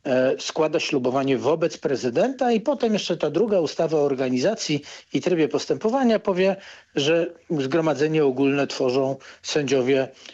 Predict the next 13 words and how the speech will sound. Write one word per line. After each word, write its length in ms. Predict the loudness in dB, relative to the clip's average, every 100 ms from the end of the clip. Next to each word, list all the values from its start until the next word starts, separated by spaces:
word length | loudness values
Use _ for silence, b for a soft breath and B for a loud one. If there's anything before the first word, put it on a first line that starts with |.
| -18
którzy 560 | -4 0 2 2 0 -10 -6
złożyli 520 | 0 2 2 0 0
wobec, 640 | 0 2 0 -2 -8 -12 b b b b _
e, 280 | 0 0 0
prezydenta 840 | 0 0 0 0 -2 0 0 0 -2 _ _ _ _ _ _
ślubowanie. 640 | -2 0 2 2 0 -4 -2
Co 160 | 0
oznacza, 500 | 2 2 2 2 0
że 520 | 2 2 2 0 -2 -2
wybrany 560 | -2 0 -2 0 0
sędzia 360 | 0 0 0 0
Trybunału 440 | 0 0 2 0
Konstytucyjnego 1000 | 0 -4 -2 -4 -2 -6 -6 0 0 0